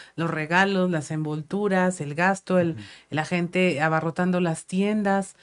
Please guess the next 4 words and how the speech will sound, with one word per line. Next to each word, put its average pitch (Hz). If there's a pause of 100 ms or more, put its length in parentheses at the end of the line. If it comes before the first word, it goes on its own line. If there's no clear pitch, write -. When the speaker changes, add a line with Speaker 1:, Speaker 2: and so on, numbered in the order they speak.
(360)
Speaker 1:
Eh, 170 (480)
¿se 175
puede 208
ser 214